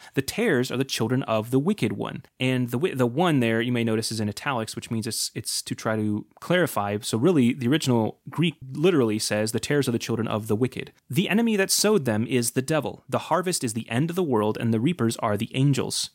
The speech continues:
So we see here that harvest is, coincides with the end of the world. The reapers, so the servants that he sends out to do this harvesting, are the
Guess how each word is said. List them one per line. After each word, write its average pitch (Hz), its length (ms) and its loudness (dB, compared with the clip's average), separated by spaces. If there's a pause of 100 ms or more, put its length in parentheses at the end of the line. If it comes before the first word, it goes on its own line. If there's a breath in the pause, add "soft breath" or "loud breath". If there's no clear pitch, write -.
So - 120 -6
we 110 60 2
see 233 180 2
here 156 140 4
that 120 160 -2
harvest 135 560 -2 (180)
is, 127 240 -4
coincides 135 500 -4
with 131 200 -4
the 156 160 -8
end 110 220 -2
of 120 60 -4
the 135 60 0
world. 156 300 -2
The 120 80 4
reapers, 131 420 -2
so - 160 0
the 113 80 0
servants 226 380 0
that 147 80 -2
he 147 80 2
sends 160 280 0
out - 220 0
to - 100 2
do 170 220 0
this - 140 -2
harvesting, 110 520 -6
are 131 140 0
the 165 160 -4